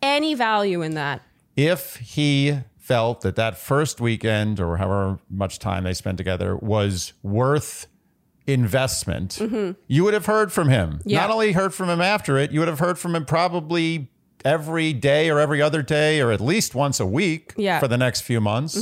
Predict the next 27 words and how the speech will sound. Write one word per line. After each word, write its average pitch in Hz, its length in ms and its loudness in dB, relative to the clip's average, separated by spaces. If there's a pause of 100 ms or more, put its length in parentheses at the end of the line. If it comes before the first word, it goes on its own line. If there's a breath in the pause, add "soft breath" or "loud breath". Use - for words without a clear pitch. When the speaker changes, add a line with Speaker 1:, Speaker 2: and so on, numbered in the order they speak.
Speaker 1:
Mm-hmm. 185 180 -6 (500 soft breath)
Speaker 2:
No. 85 480 -2
Speaker 1:
No. 185 280 0
Speaker 2:
No, 147 420 2
don't 156 240 0
do 175 80 2
it 165 60 2
again. 160 500 2
I'm 147 160 0
not, 226 240 0 (200 loud breath)
forget 254 260 2
about 190 240 2
this. - 260 -4
This 208 220 0
is 185 160 0
a 123 80 2
hard 170 880 0 (720)
cut 151 560 -2
the 135 80 -2
cord 120 680 2
one 135 380 2
hundred 131 240 2
percent. 107 400 -2 (220 loud breath)
Maybe 175 420 2
he'll 156 160 2
come 135 220 0
back. 123 480 0